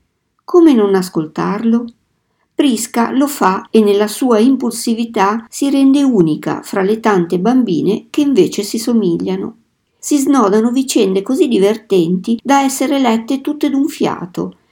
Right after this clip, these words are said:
e allo stesso tempo così significative, poiché mostrano quanto siano importanti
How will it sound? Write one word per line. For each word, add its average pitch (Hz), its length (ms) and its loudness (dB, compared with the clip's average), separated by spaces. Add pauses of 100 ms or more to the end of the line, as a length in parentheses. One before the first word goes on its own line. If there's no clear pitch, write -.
(140)
e 170 160 0
allo 175 160 0
stesso 208 480 -2
tempo 196 480 2
così 233 300 2
significative, 226 1160 -2 (140)
poiché 269 400 0
mostrano 220 680 2
quanto 233 340 0
siano 226 320 0
importanti 208 1040 -4